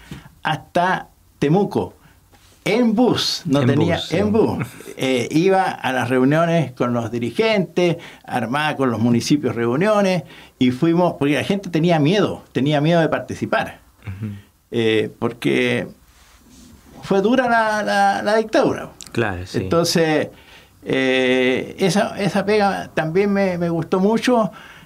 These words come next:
Speaker 1: eh, y luego me retiré de la empresa privada y me dediqué un poco ya más a la cosa más entre privada y también, eh, un poco más pública. Trabajé con un parlamentario de acá en la zona,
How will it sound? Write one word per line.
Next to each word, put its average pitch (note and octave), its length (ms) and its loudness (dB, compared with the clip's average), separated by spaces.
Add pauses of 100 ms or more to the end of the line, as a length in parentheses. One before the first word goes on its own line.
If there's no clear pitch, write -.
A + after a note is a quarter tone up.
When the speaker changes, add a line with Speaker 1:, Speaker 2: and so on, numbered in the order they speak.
Speaker 1:
eh, C#3+ 500 2
y D#3+ 120 4
luego G3 920 2 (420)
me D#3 180 2
retiré D3+ 420 2
de G#3+ 120 2
la G#3+ 80 2
empresa G#3 340 0
privada G#3 520 0 (800)
y D#3+ 140 4
me E3 200 4
dediqué E3+ 280 0
un G3+ 160 0
poco G#3 280 0
ya G3+ 180 2
más G3+ 400 4
a F3+ 40 -2
la F3 120 -2
cosa F#3 260 0
más F#3 340 2 (300)
entre D3 640 0
privada G#3+ 800 2
y F3 160 0
también, G3 580 0
eh, E3+ 400 2 (100)
un D#3 140 -2
poco F3+ 220 -4
más F3+ 140 0
pública. B2+ 580 2 (400)
Trabajé D3 480 0
con E3 140 0
un D3+ 100 0
parlamentario C#3 680 0
de G3 80 2
acá F#3+ 180 -2
en F#3+ 60 0
la F3 80 -2
zona, G#3+ 460 0